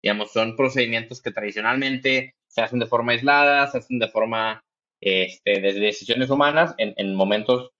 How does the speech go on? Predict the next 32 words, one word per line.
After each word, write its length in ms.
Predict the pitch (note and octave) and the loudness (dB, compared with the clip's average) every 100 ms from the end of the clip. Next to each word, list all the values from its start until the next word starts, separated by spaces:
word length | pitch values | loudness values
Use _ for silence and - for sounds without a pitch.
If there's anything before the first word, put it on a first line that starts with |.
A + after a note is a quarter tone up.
| _ _ - | _ _ -2
brutalmente 600 | A2+ G#2+ A#2+ B2+ B2 C3 | 0 2 2 0 -2 -2
complejos, 560 | C#3+ C#3 D3+ F#3 G#3 _ | -2 0 2 2 -2 _
eh, 340 | G2+ G2 F#2 - | -4 -4 -6 -6
y 180 | A#2 A2 | -6 -4
con 520 | A#2 A2 G#2+ G#2+ A2 | -6 -6 -8 -8 -10
un 180 | - B2+ | -2 2
grado 260 | C3 C3 C#3 | 4 6 6
de 120 | C#3 | 4
relevancia 760 | A#2+ A2+ A2+ A2 B2 B2 B2 _ _ _ - | 4 2 0 -2 0 0 -4 _ _ _ -2
alto 640 | B2+ B2 B2+ C3+ D#3+ F#3 _ _ | 0 0 -4 -2 -2 -4 _ _
o 180 | G#2+ | -4
con 140 | - A#2 | 0 0
un 80 | B2+ | 4
gra-, 200 | C3 C3 | 4 4
alto 260 | B2+ B2 C3 | 0 0 2
grado 260 | B2+ C3 | 4 4
de 80 | B2 | 2
dependencia 480 | A2+ G#2+ G#2+ A2 C3 | -2 -4 -6 -4 -4
de 40 | |
lo 120 | A2+ - | -4 -6
que 100 | G2+ | -12
sucede 460 | G2+ - A2+ B2 | -8 0 0 0
en, 220 | A2 G2 F#2+ | -4 -10 -14
en 120 | F#2+ | -20
los 120 | F#2+ | -20
procesos. 500 | - C#3+ A#3+ F#3+ A2 | -10 -6 -4 -6 -8
Es 100 | A2 | -8
decir, 340 | A#2 - B2 - _ _ | -6 -4 -4 -4 _ _
si 140 | _ B2 | _ 0
hay 120 | A#2+ | 2
una 120 | B2+ | 2
alteración 880 | B2+ A#2+ B2 A#2 - C3 B2+ A#2+ A2+ | 0 2 0 0 -2 0 0 -2 -8